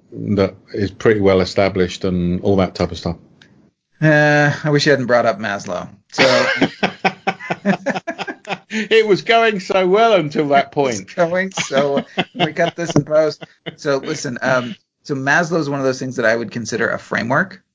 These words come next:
Speaker 1: Okay.
Speaker 2: Um, as a framework, it's really useful. So
Speaker 1: So what,
Speaker 2: it's
Speaker 1: what's the difference between a framework and is it just the statistics that go behind it then?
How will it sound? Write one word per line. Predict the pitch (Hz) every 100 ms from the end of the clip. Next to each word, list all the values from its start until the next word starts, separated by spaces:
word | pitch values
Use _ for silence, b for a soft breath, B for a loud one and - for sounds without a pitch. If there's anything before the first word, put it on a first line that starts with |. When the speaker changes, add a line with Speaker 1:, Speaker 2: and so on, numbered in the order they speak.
| _ _ -
Speaker 1:
Okay. | 123 110
Speaker 2:
Um, | 101 107 104 -
as | 131 147
a | 156
framework, | - 147 131 123 113 120
it's | -
really | 110 107 104
useful. | 101 - - - 175 - _
So | - 117 113 110
Speaker 1:
So |
what, | 151 185 - -
Speaker 2:
it's | 170
Speaker 1:
what's | 160
the | 156
difference | 156 147 147
between | - 143 131
a |
framework | 117 - 131 123 110 107 104
and | 120 107 107
is | 113
it | 110
just | 117 110 - _
the | 104 104
statistics | - - 104 - 180 - 92 - -
that | -
go | 98 92
behind | 90 90 90
it | 87 95
then? | 90